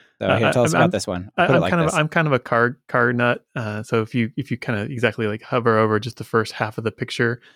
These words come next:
Speaker 2: uh, you see a guy in a Ferrari, uh, like, waving, and
Speaker 1: Yeah,
Speaker 2: says,
Speaker 1: "Yeah,
Speaker 2: uh, you,
Speaker 1: baby,
Speaker 2: you,
Speaker 1: rolling
Speaker 2: yeah,
Speaker 1: in the
Speaker 2: yeah,
Speaker 1: Ferrari."
Speaker 2: it says, "Using Linux," and then dot, dot, dot, "in Windows with W S L." And if you scroll down, you see that the Ferrari is actually on a, uh,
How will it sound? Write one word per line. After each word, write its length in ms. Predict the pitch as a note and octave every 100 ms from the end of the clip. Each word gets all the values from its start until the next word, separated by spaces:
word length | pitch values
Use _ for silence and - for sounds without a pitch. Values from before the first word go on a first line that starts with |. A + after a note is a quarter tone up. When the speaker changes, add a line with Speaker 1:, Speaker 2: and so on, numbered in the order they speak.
| _ -
Speaker 2:
uh, 60 | A2+
you 140 | B2
see 120 | -
a 40 | A2+
guy 220 | A2 G#2+
in 120 | G#2+
a 60 | G#2
Ferrari, 600 | - A2 G#2+ A2 A#2 - -
uh, 220 | C3 A#2
like, 240 | C3 A#2+ B2
waving, 420 | A2+ A#2 C3 D#3+ - _ -
and 140 | A#2
Speaker 1:
Yeah, 60 | F2+
Speaker 2:
says, 180 | A#2 A2
Speaker 1:
"Yeah, 160 | D3+
Speaker 2:
uh, 20 | E3+
you, 60 |
Speaker 1:
baby, 220 | D3+ D3
Speaker 2:
you, 80 | D#3
Speaker 1:
rolling 360 | C3 C#3+ D#3 D#3+
Speaker 2:
yeah, 40 |
Speaker 1:
in 40 | D#3
the 60 | G#3
Speaker 2:
yeah, 60 | F#3 C#3+
Speaker 1:
Ferrari." 260 | G#2+ F#2+ G2
Speaker 2:
it 80 |
says, 260 | - B2+ A#2
"Using 300 | C3 C#3 D3+
Linux," 560 | D3+ D3 A2 - - -
and 140 | C#3+ A2+
then 80 | A2
dot, 260 | A2 -
dot, 180 | G#2 G2+
dot, 220 | A2 G2+ - _ -
"in 200 | C#3+ D3
Windows 500 | D#3+ C3 G#2 G#2 A#2
with 180 | A2+ -
W 280 | A2+ A#2 B2+
S 220 | B2+ -
L." 200 | A2 G2+
And 80 | G#2
if 120 | -
you 260 | G#2+ A2+ - B2
scroll 300 | - D3 A2
down, 260 | A2 G#2 G#2+
you 80 |
see 140 | G#2 A#2+
that 140 | A2
the 60 | G#2+
Ferrari 400 | - E3+ E3 B2
is 120 | A2 -
actually 320 | E3+ - -
on 260 | B2 A#2 A2
a, 200 | G#2 G#2
uh, 140 | G2+